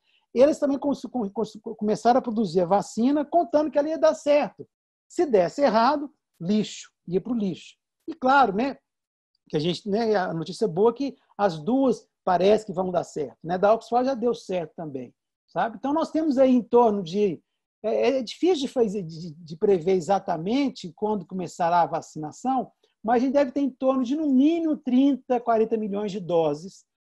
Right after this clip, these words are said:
né? Que, claro que nessa primeira fase nós vamos priorizar aquelas pessoas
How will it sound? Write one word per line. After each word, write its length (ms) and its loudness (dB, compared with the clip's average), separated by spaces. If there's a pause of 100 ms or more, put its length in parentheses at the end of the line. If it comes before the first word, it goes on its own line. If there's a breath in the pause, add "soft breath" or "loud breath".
né? 120 -4
Que, 180 -14
claro 440 4
que 100 -8
nessa 180 -6
primeira 320 -2
fase 480 0
nós 180 -6
vamos 300 -6 (260)
priorizar 600 4
aquelas 360 -2
pessoas 640 -6